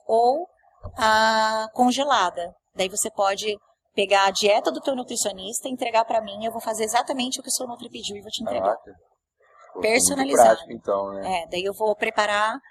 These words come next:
Speaker 1: ah, um período no, que eu vou preparar exclusivamente pra você. Então, eu preparo pra você, vou pesar toda a sua refeição, com todas as suas restrições, aquilo que você não gosta, não vai ser enviado, vou mandar o que você quer.
Speaker 2: Todo dia chega.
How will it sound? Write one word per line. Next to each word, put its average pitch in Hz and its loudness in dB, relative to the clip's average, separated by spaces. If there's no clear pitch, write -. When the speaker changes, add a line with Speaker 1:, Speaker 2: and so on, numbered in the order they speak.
Speaker 1:
ah, 196 2
um 226 -6
período 262 -6
no, 254 -10
que - -6
eu 233 -4
vou 240 -6
preparar 214 0
exclusivamente 247 -4
pra 233 -6
você. 226 -6
Então, 175 -10
eu 196 -12
preparo 214 0
pra 247 -10
você, 214 -4
vou 196 -4
pesar 208 -2
toda 254 -8
a 254 -6
sua 247 -4
refeição, 214 -6
com 240 -6
todas 269 -4
as 311 0
suas 277 -2
restrições, 214 -6
aquilo 202 -6
que - -8
você 220 -2
não 226 -6
gosta, 202 0
não 190 -10
vai 202 -6
ser 202 -8
enviado, 190 -2
vou 190 -20
mandar 208 0
o 226 0
que 269 -10
você 311 0
quer. - -8
Speaker 2:
Todo 104 -6
dia 101 -8
chega. 110 -8